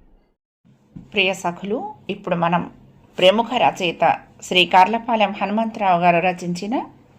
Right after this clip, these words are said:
స్టాకింగ్ హార్స్ అనే ఓ చక్కటి కథను విందామండి.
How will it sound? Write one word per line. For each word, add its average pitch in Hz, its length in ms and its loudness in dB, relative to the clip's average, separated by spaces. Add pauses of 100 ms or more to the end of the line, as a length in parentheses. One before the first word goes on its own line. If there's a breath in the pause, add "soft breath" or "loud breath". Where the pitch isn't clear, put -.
(120)
స్టాకింగ్ 233 540 4
హార్స్ 208 400 0 (600)
అనే 175 160 4
ఓ 185 120 2
చక్కటి 185 440 -4
కథను 208 360 2
విందామండి. 202 760 0